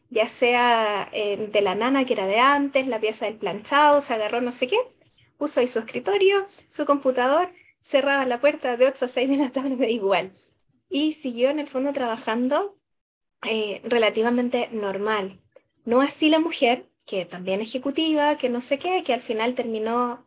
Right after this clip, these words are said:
eh, en el, en la mesa del comedor, con los niños jugando, atendiendo al Zoom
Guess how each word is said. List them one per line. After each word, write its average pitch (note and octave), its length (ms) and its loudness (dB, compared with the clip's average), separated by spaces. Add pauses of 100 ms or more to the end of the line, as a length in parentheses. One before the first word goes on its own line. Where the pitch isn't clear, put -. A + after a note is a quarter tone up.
(120)
eh, G3+ 720 -6 (420)
en G3+ 160 -4
el, G3 500 -4
en G#3 160 2
la G3+ 100 2
mesa A3+ 280 0
del A3 140 -4
comedor, D4 500 4 (420)
con A#3+ 160 -4
los B3 120 0
niños C4+ 320 2
jugando, D4+ 680 0
atendiendo B3+ 960 2
al A3 320 -2
Zoom C4 540 0